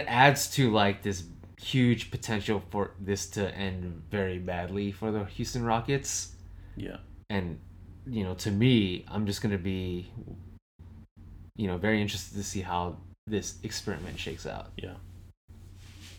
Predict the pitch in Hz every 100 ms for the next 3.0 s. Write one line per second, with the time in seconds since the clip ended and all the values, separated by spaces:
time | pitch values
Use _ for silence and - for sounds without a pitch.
0 | - - 113 151 120 147 139 110 95 -
1 | 120 - 147 113 139 151 143 156 165 156
2 | 156 131 104 104 98 87 82 98 92 -